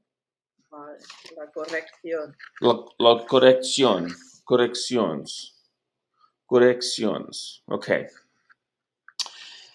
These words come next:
Speaker 2: La ventana abrí y con rítmico, rítmico, rítmico.
Speaker 1: Rí-, rítmico.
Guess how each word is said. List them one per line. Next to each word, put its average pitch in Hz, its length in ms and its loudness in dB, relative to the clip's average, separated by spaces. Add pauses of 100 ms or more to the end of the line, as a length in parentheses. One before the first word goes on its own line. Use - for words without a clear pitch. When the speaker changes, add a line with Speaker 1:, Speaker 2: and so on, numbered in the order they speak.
(240)
Speaker 2:
La 139 180 10
ventana 185 680 6
abrí 170 500 -2 (420)
y 156 240 0
con 170 300 6 (200)
rítmico, 233 1040 2 (380)
rítmico, 247 920 0 (120)
rítmico. 190 560 -6 (480)
Speaker 1:
Rí-, 240 220 -8 (600)
rítmico. 196 1040 -10